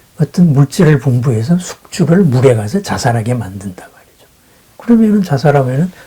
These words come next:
몸을 뚫고 나오거든요. 그런 게 번뇌예요. 그런 식으로 내가 뭔가 필요하다. 이것이 딱 밑바탕에 깔려 있으면은 그것은 연가시하고 똑같이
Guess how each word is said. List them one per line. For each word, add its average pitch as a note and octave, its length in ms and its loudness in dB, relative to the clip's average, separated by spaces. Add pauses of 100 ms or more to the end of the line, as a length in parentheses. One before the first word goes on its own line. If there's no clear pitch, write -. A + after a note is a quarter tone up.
(120)
몸을 B2+ 320 -2
뚫고 D#3+ 320 -4
나오거든요. G#2+ 720 -8 (480)
그런 F#3+ 320 4
게 G3+ 200 2
번뇌예요. A#2 800 -2 (680)
그런 D#3+ 220 0
식으로 D3 480 -2 (520)
내가 C#3 320 4
뭔가 D#3+ 440 4
필요하다. E3+ 600 -2 (200)
이것이 E3 360 2
딱 - 260 -4
밑바탕에 D#3+ 540 2
깔려 D3 320 2
있으면은 D3 600 0 (300)
그것은 D#3+ 420 2
연가시하고 C3 680 0
똑같이 D3+ 600 -10